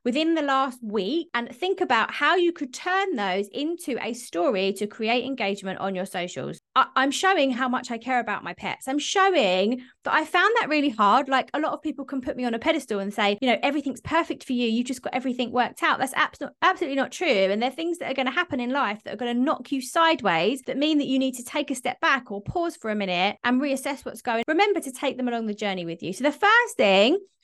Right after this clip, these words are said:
was around stronger call to actions. The second thing was actually not talking more about sales, but creating more connection,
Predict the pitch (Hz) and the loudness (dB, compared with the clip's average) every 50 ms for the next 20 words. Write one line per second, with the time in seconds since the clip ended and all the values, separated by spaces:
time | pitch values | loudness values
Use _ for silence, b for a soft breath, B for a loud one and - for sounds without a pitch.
0 | b b - 254 254 285 262 269 262 254 262 254 247 - - - - - 262 254 | b b -2 -2 0 0 2 2 2 0 0 -2 -6 -10 -14 -14 -4 0 0 0
1 | 247 262 240 220 233 220 233 - 208 - - - - 180 190 269 262 - - 415 | 2 0 -2 -4 -6 -8 -4 -4 -4 -4 -4 -8 -14 -12 -10 -10 -6 0 2 2
2 | 453 453 427 370 - 269 233 226 226 226 - 285 320 - - - 262 254 254 277 | 2 2 2 0 0 0 0 -2 -2 -2 0 0 0 0 0 0 2 4 4 4
3 | 403 453 - - 381 381 370 320 277 262 254 240 226 220 - - - - 233 208 | 4 2 2 0 0 0 2 0 -2 -2 0 0 0 -2 -2 -4 -4 -4 -2 -2
4 | 175 180 - - - - - 269 269 262 269 294 311 302 - 349 320 285 269 262 | -4 -4 -8 -12 -16 -14 -10 -4 0 0 0 0 0 -2 -4 -4 0 2 2 2
5 | 262 254 B B B B - - 311 302 359 403 370 - - - - - 220 190 | 0 0 B B B B -6 -2 0 2 2 2 0 -2 -6 -6 -2 2 4 4
6 | 175 185 214 285 359 | 6 6 6 4 2